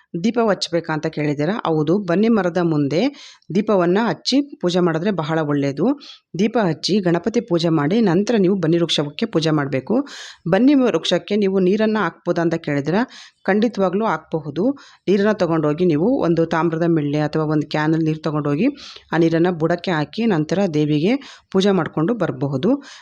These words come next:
ಮಡ್ಲಕ್ಕಿಯನ್ನ ಪ್ರತಿದಿನ ಕಟ್ಟಬೇಕಾ ಅಂತ ಕೇಳಿದ್ರೆ ನಿಮ್ಮ ನಿಮ್ಮ ಅನುಕೂಲ. ನೀವು ಕಟ್ಟುವಂತಹ ಮನಸ್ಥಿತಿ ಇದ್ರೆ ಅಥವಾ ಕಟ್ಟುವಂತಹ, ಆ, ನಿಮಗೆ, ಆ, ಮನಸ್ಸು, ಮನಸ್ಸು ಉಳ್ಳದಾಗಿದ್ರೆ ಒಂಬತ್ತು ದಿನನ ಒಂಬತ್ತು ದುರ್ಗೆಯರಿಗೂ ಕೂಡ ನೀವು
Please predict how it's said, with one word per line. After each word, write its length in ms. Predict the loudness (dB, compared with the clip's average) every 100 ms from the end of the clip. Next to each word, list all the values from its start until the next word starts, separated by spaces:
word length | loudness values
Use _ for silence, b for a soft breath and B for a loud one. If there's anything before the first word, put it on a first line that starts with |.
| B
ಮಡ್ಲಕ್ಕಿಯನ್ನ 640 | -2 2 0 0 -2 0 0
ಪ್ರತಿದಿನ 500 | -2 -4 -2 0 0
ಕಟ್ಟಬೇಕಾ 480 | 0 -4 -2 -4 -2
ಅಂತ 140 | -4 -4
ಕೇಳಿದ್ರೆ 460 | -2 -4 0 0 0 B B B 0
ನಿಮ್ಮ 180 | 4 4
ನಿಮ್ಮ 240 | 4 4 2
ಅನುಕೂಲ. 340 | 0 0 0 2
ನೀವು 180 | 2 2
ಕಟ್ಟುವಂತಹ 600 | -2 -2 -2 0 0 0
ಮನಸ್ಥಿತಿ 580 | 2 0 -2 -6 -4 -4
ಇದ್ರೆ 240 | -2 -4
ಅಥವಾ 180 | -2 -2
ಕಟ್ಟುವಂತಹ, 720 | -4 -2 -2 0 0 0 -2 B B B -2
ಆ, 300 | 0 2 0 -2 -2
ನಿಮಗೆ, 580 | 0 2 2 2 2 0
ಆ, 240 | 0 0
ಮನಸ್ಸು, 400 | 0 2 0 0
ಮನಸ್ಸು 320 | 0 0 0 0
ಉಳ್ಳದಾಗಿದ್ರೆ 600 | 0 0 -2 -2 -2 -2 -2 B B B
ಒಂಬತ್ತು 400 | 0 2 2 2
ದಿನನ 200 | 2 2
ಒಂಬತ್ತು 460 | 2 0 -2 -2 -2
ದುರ್ಗೆಯರಿಗೂ 340 | 0 0 0
ಕೂಡ 160 | 0 0
ನೀವು 460 | 2 0 2 0